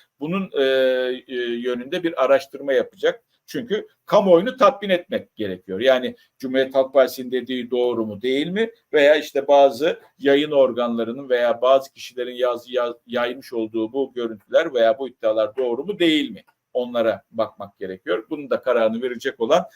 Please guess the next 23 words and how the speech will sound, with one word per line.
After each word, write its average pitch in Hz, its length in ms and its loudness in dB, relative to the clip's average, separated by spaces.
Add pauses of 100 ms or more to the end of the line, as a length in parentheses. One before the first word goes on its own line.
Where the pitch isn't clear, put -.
(320)
e, 113 460 2 (200)
savcılık 135 600 0
makamı 113 520 -2 (180)
dört 233 380 2
buçuk 156 520 -10
yıl 135 240 -4
öncesine 139 640 -6
ait 143 560 0
bir 127 140 -8
görüntüyü 151 800 -4 (400)
kimileri, 202 720 2 (160)
kimileri 185 720 -2 (180)
şey 165 400 2
diye 113 260 0
yazdı. 90 420 -6 (260)
Kurultayda 131 640 0
dağıtılan 127 560 2
para, 123 260 0
İmamoğlu'nun 120 720 -6
dağıttığı 110 520 0
para 110 300 -4
diye 98 220 -4
yazdı. 95 440 -6